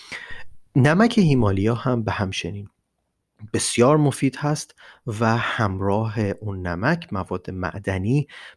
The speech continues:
به بدن ما می‌رسه. مواد معدنی که توی فست باید به بدن ما برسه و به خصوص فست آب،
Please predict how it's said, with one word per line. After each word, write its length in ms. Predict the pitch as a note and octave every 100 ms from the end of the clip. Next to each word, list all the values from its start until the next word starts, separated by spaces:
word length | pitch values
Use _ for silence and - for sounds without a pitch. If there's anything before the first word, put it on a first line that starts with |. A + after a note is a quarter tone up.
| -
به 100 | G#2+
بدن 380 | G#2+ G2 F#2+ G2
ما 180 | F#2+
می‌رسه. 460 | F#2+ F2+ - - B2+
مواد 220 | C#3+ F#3+
معدنی 500 | F#3 D3 C3 C3 D#3+
که 140 | E3 C#3
توی 300 | - C3+ B2
فست 600 | - B2 A#2+ - - - - _ -
باید 240 | A2 A#2+
به 80 | G#2+
بدن 320 | G2+ G2 G2
ما 160 | F#2+ F#2+
برسه 340 | F#2 - G#2
و 180 | G2 F#2+
به 120 | B2
خصوص 460 | - G#2+ G#3 F3 -
فست 300 | G2+ - G#2+ F2+
آب، 460 | G#2 G2 A2+ E3+